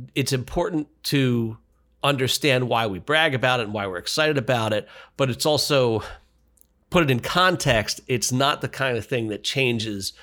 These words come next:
what your basic understanding of the functionality is. Um, the other news item on the Ionomy blog is the opening of testnet, referred to this in the introduction.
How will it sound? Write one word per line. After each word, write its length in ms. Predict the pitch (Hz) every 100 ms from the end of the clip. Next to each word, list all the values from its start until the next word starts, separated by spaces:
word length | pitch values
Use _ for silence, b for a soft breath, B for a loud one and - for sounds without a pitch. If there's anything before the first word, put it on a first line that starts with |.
| B B B _
what 400 | 107 107 131 -
your 180 | 107 131
basic 440 | 117 139 135 127 120
understanding 560 | 107 104 - 117 101
of 100 | 95
the 60 | 92
functionality 840 | - 107 - 101 95 92 80 -
is. 140 | - - B B B -
Um, 400 | 95 87 82 80 _ _ _ _ _ _ -
the 160 | - -
other 220 | 190 233
news 280 | 180 160 131
item 320 | 131 127 127
on 380 | 117 131 127 117
the 100 | 110
Ionomy 440 | 113 113 113 104
blog 600 | 95 151 165 156 147 131
is 200 | 110 104
the 140 | 113 98
opening 300 | 90 82 87
of 80 | - _ _
testnet, 720 | - 160 - 151 135 127 131
referred 400 | - - 135 113
to 60 | 104
this 260 | 101 95
in 60 | 95
the 120 | 87
introduction. 800 | - - 104 180 - - 143 123